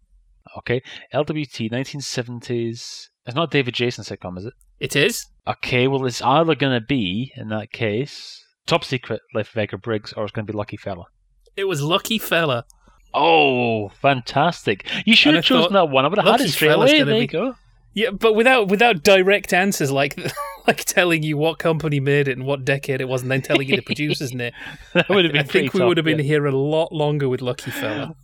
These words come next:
Speaker 1: We would have still been here by the time we come back after the summer. Trying to, <laughs> but we have, we've seen Lucky Fella. We've seen episodes of it.
Speaker 2: I've s-, seen the beginning of an episode, and I, wa-, I,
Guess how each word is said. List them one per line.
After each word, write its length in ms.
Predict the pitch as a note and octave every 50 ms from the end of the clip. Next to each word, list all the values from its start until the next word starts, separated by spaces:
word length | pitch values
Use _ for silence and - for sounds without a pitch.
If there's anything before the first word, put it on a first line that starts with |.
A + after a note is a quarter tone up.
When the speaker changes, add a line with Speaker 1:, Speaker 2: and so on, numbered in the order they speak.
| C3
Speaker 1:
We 160 | C#3+ E3 F3+ F#3+
would 120 | F#3 F3+
have 100 | F#3 F3
still 280 | - - - F#3 F3 D#3+
been 180 | D3+ D#3+ D3+
here 440 | C3+ - D#3 D#3 D3 C#3+ C#3 C3+ B2+ - _ - _ -
by 240 | B2+ B2+ C3 C3 C3
the 60 | C3
time 260 | - - - C#3+ C3+
we 80 | C3 B2
come 200 | - C#3 B2+ A#2
back 280 | - B2 B2 - -
after 220 | B2+ B2 A#2 - A#2
the 80 | G#2 G2+
summer. 380 | - - D3 A#2+ F#2+ E2 - _ _ _ _
Trying 200 | - - A2 G#2+
to, 80 | - - - _ _ _ _ _
<laughs> 340 | _ _ - - - D3+ -
but 100 | - G#3
we 120 | C4 C#4+
have, 200 | B3 B3+ C#4 C4+ - - G#3+
we've 160 | A#3+ C#4+ -
seen 340 | - - C4 C#4+ D4+ C4+ G#3
Lucky 220 | F3 D3 - C#3
Fella. 200 | - - G#2 G2
We've 140 | A#2+ F3 G#3+
seen 220 | - - A3+ G3+
episodes 360 | G#3+ A#3 - - - G3+ - -
of 140 | G2+ F2
it. 80 | E2 - _ _ _ _ -
Speaker 2:
I've 120 | - A3 A3
s-, 220 | - - - - _
seen 300 | - - - - B3 A#3
the 80 | G3
beginning 560 | F3+ - - - - - G#2+ D3+ A#3 A#3 E3+ B2+
of 80 | A#2
an 80 | B2 A2+
episode, 500 | A#2 A2 - - - - - A2 A#2 -
and 60 | -
I, 60 | C#3
wa-, 200 | C3+ C3+ C#3+ D#3+ -
I, 140 | D3 C3+